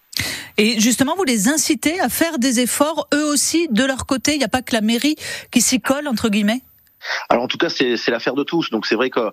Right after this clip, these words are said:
Speaker 2: euh, nous essayons de, bah, de communiquer sur ce, sur ce point, mais, euh, mais comme je le disais, les habitants sont, sont déjà sensibles, euh, à cette, euh, à cette question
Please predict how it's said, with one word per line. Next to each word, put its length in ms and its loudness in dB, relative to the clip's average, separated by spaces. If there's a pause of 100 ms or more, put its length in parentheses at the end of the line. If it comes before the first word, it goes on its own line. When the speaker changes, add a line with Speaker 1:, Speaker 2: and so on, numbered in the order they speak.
(300)
Speaker 2:
euh, 180 0
nous 140 0
essayons 400 0
de, 300 2
bah, 140 0
de 80 0
communiquer 500 0
sur 220 -6
ce, 420 2
sur 200 -4
ce 100 0
point, 260 -2 (360)
mais, 260 0
euh, 60 0
mais 120 -2
comme 160 -2
je 80 0
le 60 0
disais, 240 2
les 140 0
habitants 280 -2
sont, 280 -2
sont 180 -4
déjà 220 0
sensibles, 500 -2 (280)
euh, 240 0
à 80 -4
cette, 380 -4
euh, 240 2
à 80 -2
cette 220 -4
question 420 -2